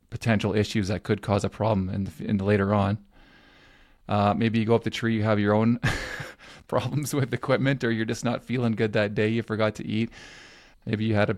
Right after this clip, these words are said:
negative interaction with one of these guys that's not, uh, not listening or something. I don't know. Um, maybe you come across problems in the tree actually doing your job. Hopefully not, 'cause that's kind of what you h-,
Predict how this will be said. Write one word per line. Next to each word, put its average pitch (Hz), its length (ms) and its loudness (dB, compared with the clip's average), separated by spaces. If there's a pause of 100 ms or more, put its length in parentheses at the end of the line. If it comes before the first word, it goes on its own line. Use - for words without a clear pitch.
negative 110 400 0
interaction 107 440 2
with 104 100 -2
one 110 160 0
of 107 60 0
these 104 160 -2
guys 104 340 2
that's 101 200 -6
not, 107 300 0
uh, 101 200 2
not 104 220 0
listening 104 440 0
or 104 120 -2
something. 107 380 -2
I 104 120 2
don't 98 140 2
know. 98 240 -2 (920)
Um, 98 800 4 (420)
maybe 110 220 2
you 110 100 4
come 113 180 2
across 110 300 0
problems 104 540 0
in 120 180 2
the 110 80 4
tree 120 360 0
actually 107 260 0
doing 107 200 0
your 101 100 -2
job. 107 320 0
Hopefully 113 380 -2
not, 104 240 0
'cause - 120 -14
that's 110 140 -6
kind 120 180 0
of 101 80 -4
what 104 120 -2
you 107 220 2
h-, 101 60 -2